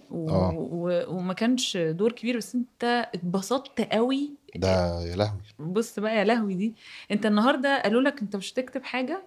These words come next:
Speaker 1: وأنت هتبقى، آه، مثلًا، آه، يعني هتبقى تاني واحد في ال-، في الفيلم. يعني أنت قدامك إن أنت تكتب علشان تمثل، وإن أنت تمثل وما تكتبش.
Speaker 2: لا، يعني ب-،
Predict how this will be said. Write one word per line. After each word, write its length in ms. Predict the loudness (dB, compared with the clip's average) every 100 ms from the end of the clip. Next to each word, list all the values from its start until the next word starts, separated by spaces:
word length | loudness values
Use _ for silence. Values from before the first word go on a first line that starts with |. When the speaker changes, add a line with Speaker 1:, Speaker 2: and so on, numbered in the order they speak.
| -10
Speaker 1:
وأنت 160 | -6 -4
هتبقى، 520 | -2 0 2 2 0 -4
آه، 300 | -2 -2 -2
مثلًا، 520 | -4 -4 -4 -4 -6 -8
آه، 180 | -8 -6
يعني 340 | -6 -6 -6
هتبقى 240 | -8 -6 -2
تاني 220 | 0 0
واحد 280 | -2 -8 -8
في 100 | -6
ال-، 380 | -6 -6 -10
في 120 | -10 -10
الفيلم. 320 | -2 -2 -2 -10 -6
يعني 180 | 0 2
أنت 280 | 4 2 2 -8 _ -4
قدامك 460 | 0 4 4 2
إن 100 | 0
أنت 160 | 0 2
تكتب 480 | 2 2 2 -2 -2
علشان 420 | -6 -6 -2 -2
تمثل، 520 | 0 -2 -2 0 -2 -2 -10 _ _ _ -4
وإن 180 | 0 4
أنت 200 | 2 2
تمثل 480 | -2 -2 -2 -2 -2
وما 140 | -2
تكتبش. 640 | -4 -6 -6 -6 -8 -14 _
Speaker 2:
لا، 200 | 6 8
يعني 360 | 6 4 2 2
ب-، 260 | -2 -6